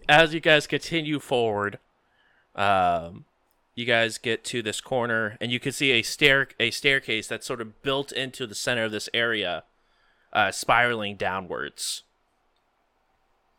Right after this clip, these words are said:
Um, as you guys wrap the corner,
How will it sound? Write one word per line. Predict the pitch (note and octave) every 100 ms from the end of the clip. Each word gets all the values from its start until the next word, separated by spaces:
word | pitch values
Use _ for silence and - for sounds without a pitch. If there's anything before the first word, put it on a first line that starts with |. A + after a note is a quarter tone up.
| _ _ - _ _
Um, | G2+ G2 F2+ E2 E2 F#2+ - -
as | G#2+ G#2+
you | G#2+
guys | G2 -
wrap | G#2+ G#2
the | G#2
corner, | - B2+ A#2 G#2+ G#2+